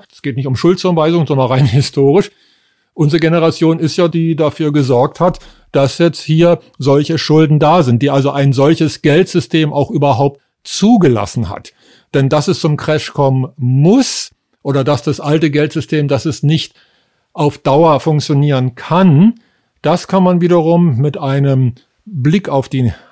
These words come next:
Mathematik, auf die einfachste, na, ist nicht ganz einfach, also es ist immerhin Exponentialrechnung, aber man kann sehen, es kann nicht etwas ständig nur wachsen, wachsen, wachsen, wachsen.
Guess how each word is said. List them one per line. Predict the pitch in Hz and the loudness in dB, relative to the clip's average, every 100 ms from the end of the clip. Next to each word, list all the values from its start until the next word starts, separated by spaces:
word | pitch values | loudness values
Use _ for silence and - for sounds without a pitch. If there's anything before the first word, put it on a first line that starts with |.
| - | -4
Mathematik, | 135 123 160 131 120 175 185 | -2 0 0 0 -2 -2 -2
auf | 143 - | -2 -2
die | 143 | -4
einfachste, | 135 160 202 170 147 - - 143 151 143 | 0 2 2 0 -4 -4 -2 -2 -2 -4
na, | 139 | -2
ist | 147 | -2
nicht | 165 135 - | -2 -4 -4
ganz | - 175 - | 0 2 2
einfach, | 117 120 160 160 | -2 -2 -2 -2
also | 123 120 | -2 -4
es | 113 | -6
ist | 139 - | -8 -4
immerhin | 139 127 127 | -2 -2 -2
Exponentialrechnung, | 131 - - 123 117 - 123 135 165 156 170 - 175 170 - _ _ _ _ _ - | -4 -6 -4 -2 -2 -2 0 2 0 0 -2 0 0 0 -2 _ _ _ _ _ -2
aber | 135 | 0
man | 135 | 0
kann | - 143 | 0 0
sehen, | 127 147 190 - - | 2 2 0 -2 -8
es | 139 - | -8 -4
kann | 143 180 | 0 2
nicht | 190 - | 0 -2
etwas | 202 151 165 156 | -6 -2 -2 -4
ständig | - 156 151 175 160 | -4 -2 0 0 -2
nur | 151 131 | -2 -2
wachsen, | 135 143 - 160 | -2 -4 -4 -4
wachsen, | 139 - - 127 | -4 -6 -6 -4
wachsen, | 131 - 135 120 | -4 -6 -6 -4
wachsen. | 131 - 202 185 | -6 -4 -4 -4